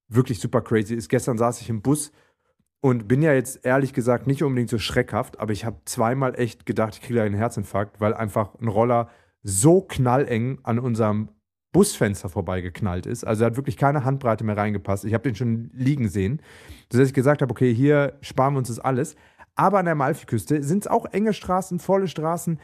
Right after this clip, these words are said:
Nichtsdestotrotz lädt es natürlich ein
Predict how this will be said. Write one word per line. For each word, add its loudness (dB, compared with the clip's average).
Nichtsdestotrotz 0
lädt 2
es -4
natürlich -2
ein -2